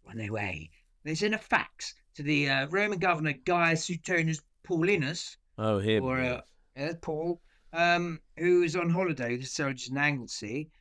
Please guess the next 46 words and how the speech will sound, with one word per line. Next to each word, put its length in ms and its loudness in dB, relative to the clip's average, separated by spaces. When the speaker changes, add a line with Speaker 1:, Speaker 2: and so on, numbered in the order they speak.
Speaker 1:
um, 400 2
quite 200 4
freaked 300 -8
out 200 0
by 100 -2
the 80 -6
Druid's 400 -4
hair. 380 -6
And, 240 0
um, 400 2
and 300 -2
he 160 0
said, 240 0
"I'll 160 4
come 240 -2
then." 200 0
And, 260 -6
and 180 -4
Speaker 2:
Well, 80 0
Speaker 1:
the 80 -4
Speaker 2:
this 80 0
is 140 2
Speaker 1:
people 80 2
Speaker 2:
the 80 4
Speaker 1:
of 60 0
Speaker 2:
bit 40 6
I 40 6
never 220 4
Speaker 1:
Colchester 40 6
Speaker 2:
understood 480 2
about 360 0
Gaius 300 -2
Suetonius 720 -4
Paulinus. 520 -4
I 60 -2
mean, 160 4
you've 100 0
got 140 2
all 140 4
that 200 2
money 400 2
and 120 0
prestige 640 -2
and 180 -6
position, 640 -6
and 180 -6